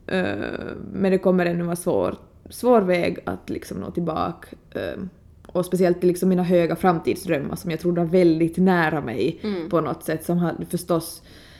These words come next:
Speaker 1: eh, skjutits längre fram.
Speaker 2: Mm.
Speaker 1: Men, eh, jag känner också så här att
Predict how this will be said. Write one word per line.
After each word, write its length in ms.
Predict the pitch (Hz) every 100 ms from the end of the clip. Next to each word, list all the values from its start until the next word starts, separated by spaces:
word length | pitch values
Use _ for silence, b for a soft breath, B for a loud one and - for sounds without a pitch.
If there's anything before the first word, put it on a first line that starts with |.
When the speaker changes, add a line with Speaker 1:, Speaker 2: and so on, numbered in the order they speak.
| b -
Speaker 1:
eh, 220 | 160 147
skjutits 540 | - 185 165 143 -
längre 280 | 175 135 135
fram. 360 | 139 160 104 165 -
Speaker 2:
Mm. 140 | 190 185
Speaker 1:
Men, 300 | 175 170 165
eh, 140 | 160 -
jag 100 | 180
känner 240 | 185 175 165
också 220 | 165 175
så 60 | 165
här 260 | 165 151
att 320 | 151 - -